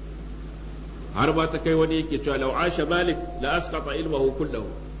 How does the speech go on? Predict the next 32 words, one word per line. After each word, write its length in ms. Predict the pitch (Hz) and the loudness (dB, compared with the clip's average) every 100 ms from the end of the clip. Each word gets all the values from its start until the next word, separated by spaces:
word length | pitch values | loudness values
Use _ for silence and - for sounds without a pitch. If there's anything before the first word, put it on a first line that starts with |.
| - - - - - - - - - - - | -10 -10 -10 -10 -10 -10 -10 -10 -10 -10 -6
Da 80 | 107 | 0
ya 140 | 139 190 | 2 4
ci 100 | 196 | 4
gaba 220 | 185 180 | 4 4
da 100 | 175 | 2
rayuwa, 360 | 151 147 160 165 | 2 2 2 0
wata 140 | 165 165 | 0 0
rana 240 | 165 165 | 0 0
ma 140 | 165 160 | -2 0
za 100 | 156 | -2
a 60 | |
fito 240 | 135 135 147 | -2 -4 -4
ce, 120 | - 127 | -2 0
"Kai, 120 | 151 | 2
ku 120 | 139 | 2
yi 60 | 151 | 2
haƙuri, 280 | 143 127 127 | 4 2 4
yau 140 | 147 | 6
ba 100 | 135 123 | 4 4
Muwadda." 360 | 120 110 113 - - - - - - - - - - - - - - 453 - - - - - - - | 2 0 -2 -4 -6 -10 -10 -10 -10 -8 -8 -8 -8 -8 -8 -8 -8 -8 -8 -8 -8 -8 -8 -8 6
To, 80 | 123 | 8
wanda 240 | 160 175 | 8 6
mubalaga 640 | 143 135 156 160 170 156 123 | 4 4 4 4 2 0 -4
ce 100 | 139 | -4
dan 160 | 139 156 | -4 -6
a 80 | 131 | -6
nuna 220 | 135 151 135 | -4 -2 -2
maka 220 | 143 131 | -2 -2
yadda 180 | 135 127 | 0 0
ya 60 | 123 | 2
kai 100 | 131 | 2
matuƙa 440 | 143 143 143 147 | 2 0 0 0